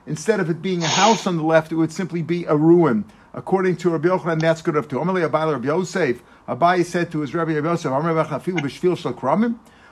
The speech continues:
Would Rab-, would Ra-, Rabbi Yochanan have agreed that if in place of a ruin on the left side, there would have simply been a, um, a, uh, vineyard pathway, that would be good enough? That's all you know. Amalei lo. Amalei lo. Amar Rabbi Yochanan el b'churva.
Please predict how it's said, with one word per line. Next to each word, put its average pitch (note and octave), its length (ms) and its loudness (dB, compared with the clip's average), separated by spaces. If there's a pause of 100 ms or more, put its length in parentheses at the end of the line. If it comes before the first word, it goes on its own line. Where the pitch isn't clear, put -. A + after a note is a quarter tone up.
(120)
Would F#3 120 6
Rab-, F3 280 2
would F3 260 4
Ra-, D3+ 260 2
Rabbi D3+ 280 2
Yochanan F3 300 0
have D#3+ 120 2
agreed D#3 480 0
that C#3+ 160 0
if - 160 -8
in D3 160 -6
place F3 360 0
of D#3 100 0
a D3 60 2
ruin F3 440 4
on C#3 140 2
the B2+ 80 0
left C3 260 0
side, B2 340 2
there C#3+ 80 0
would C#3+ 140 0
have C3+ 80 -6
simply E3+ 340 -4
been D#3 260 -4
a, B2 260 -2 (320)
um, A#2 480 2 (340)
a, A#2+ 280 0
uh, A#2 120 -2
vineyard D#3 680 2 (120)
pathway, F#3 680 0
that E3 180 0
would D#3+ 140 0
be D#3 100 2
good D3+ 200 2
enough? C#3+ 460 0 (240)
That's D3+ 200 -4
all D#3+ 100 4
you D3+ 80 2
know. D3 160 -2
Amalei D3 260 0
lo. D3+ 300 6 (400)
Amalei E3+ 400 2
lo. D#3 140 6
Amar A3 180 4
Rabbi F#3+ 160 0
Yochanan F#3 160 -6
el F3 180 0
b'churva. D#3+ 600 -2